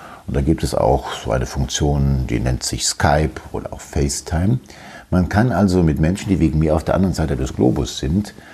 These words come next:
äh, telefonieren, sprechen und nicht nur das, man kann sie auch sehen. Es wird also,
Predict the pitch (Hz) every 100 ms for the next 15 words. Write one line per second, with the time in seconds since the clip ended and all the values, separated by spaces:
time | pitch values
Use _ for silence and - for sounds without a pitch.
0 | - - - - 78 85 78 76 65 85
1 | 80 69 - 113 107 71 107 - 120 104
2 | - 80 92 82 78 71 - 67 - -
3 | - - - - - - - - 80 -
4 | - 64 71